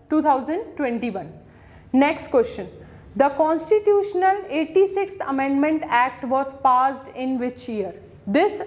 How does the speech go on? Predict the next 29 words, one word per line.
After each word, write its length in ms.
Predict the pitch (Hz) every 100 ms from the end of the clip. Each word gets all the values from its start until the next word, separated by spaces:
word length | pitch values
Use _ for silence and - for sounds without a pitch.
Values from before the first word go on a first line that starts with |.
| 269
amendment 640 | 269 269 269 269 285 277
was 240 | 269 269 269 262
passed 400 | 240 254 262 -
in 180 | 262 254
the 100 | 262 247 240
year 180 | 247 254 254
two 100 | 247
thousand 420 | 226 214 208 233 220
two। 80 | 175 - - - - - - 233
ये 140 | 320
बहुत 320 | 302 320 311
फेमस 360 | 311 277 285 294
अमेंडमेंट 500 | 302 285 277 294 294
है, 140 | 285 320
आपको 380 | 285 269 - 294
पता 260 | 277 285
होगा 380 | 285 285 277 311 285
right 300 | 247 285 -
to 120 | 339 277
education 600 | 269 277 262 262 311 302
इस 220 | 294 302
अमेंडमेंट 580 | 269 240 240 247 277 277
से 180 | 285 262
ही 140 | 277 269
आया 220 | 240 240 247
था 140 | 240 269
हमारे 340 | 254 240 233
यहाँ। 260 | 240 269 - - - - - - - -
इसने 380 | 285 - 320 330